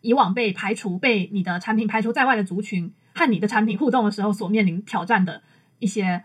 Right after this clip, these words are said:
比如说具体方法可能就是像是说播放使用者访谈啊，或者是 usability test 的片段，然后具体罗列出在什么，使用什么功能，或者在什么样的情境下他们遇到了怎么样的问题，然后他们经历了怎么样的一种挣扎啊，或者是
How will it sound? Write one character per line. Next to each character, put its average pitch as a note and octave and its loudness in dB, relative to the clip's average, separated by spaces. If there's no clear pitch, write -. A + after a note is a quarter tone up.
比 G#3+ 0
如 G3+ 6
说 G#3+ 0
具 F4+ 0
体 G#3+ 0
方 G#3+ 2
法 F#3+ 4
可 F#3+ -2
能 F3 -4
就 A3 0
是 A3 0
像 A3+ -2
是 G#3+ -6
说 A3 -2
播 A#3+ 6
放 A#3 2
使 G3+ -6
用 A3 0
者 G#3 -2
访 G#3 -4
谈 F3+ -6
啊， F3+ -4
或 C4+ 0
者 G3 -2
是 A3 -2
usability A3 0
test - -6
的 G#3 0
片 G3+ -2
段， A3 2
然 A3 -2
后 B3+ 6
具 E4+ 2
体 G3 0
罗 G#3 2
列 C4 2
出 A#3+ -2
在 A3+ 0
什 G#3 -2
么， G#3 0
使 - -10
用 D4 2
什 A#3 -2
么 F3+ 2
功 B3+ 0
能， G#3 0
或 B3+ -2
者 F#3 -2
在 A#3 0
什 A3 -6
么 G3 -2
样 C4+ 0
的 A3+ -2
情 F#3+ -2
境 G#3+ -4
下 F#3+ -2
他 - -6
们 C4+ 0
遇 F#4+ 4
到 D4 4
了 A3 2
怎 F#3 -2
么 G3 0
样 A3+ 0
的 A3 -4
问 A#3 0
题， - -10
然 G3+ 2
后 B3 6
他 C4 -2
们 G#3+ 4
经 A#3+ 0
历 B3+ 2
了 G3+ 2
怎 E3+ -6
么 F3+ -4
样 G#3 0
的 G#3+ 0
一 - -2
种 F#3 -4
挣 G#3+ 0
扎 G3 -2
啊， D#3+ -8
或 G#3+ -2
者 E3+ -4
是 G3 -6